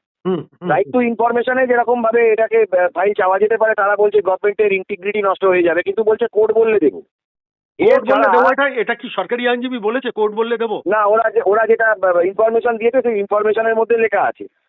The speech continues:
Speaker 2: কোর্টেও
Speaker 1: হ্যাঁ।
Speaker 2: যখন ট্রান্সফারের মামলা হবে, আমরা ওইটাতেও সার্সিওরারি প্রেয়ার করবো।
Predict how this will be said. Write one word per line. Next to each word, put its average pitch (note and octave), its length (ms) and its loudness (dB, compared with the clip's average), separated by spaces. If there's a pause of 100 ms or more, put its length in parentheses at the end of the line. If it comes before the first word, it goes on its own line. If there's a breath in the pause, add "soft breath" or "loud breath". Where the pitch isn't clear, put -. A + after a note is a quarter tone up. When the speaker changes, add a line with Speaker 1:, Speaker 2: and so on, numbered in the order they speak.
(220)
Speaker 2:
কোর্টেও C4 320 2
Speaker 1:
হ্যাঁ। C#4+ 80 2
Speaker 2:
যখন B3+ 300 0
ট্রান্সফারের A#3+ 520 0
মামলা A#3+ 360 0
হবে, C4 140 0
আমরা B3 260 2
ওইটাতেও A#3+ 480 2
সার্সিওরারি A#3 540 0
প্রেয়ার G#3+ 260 0
করবো। A2 320 -8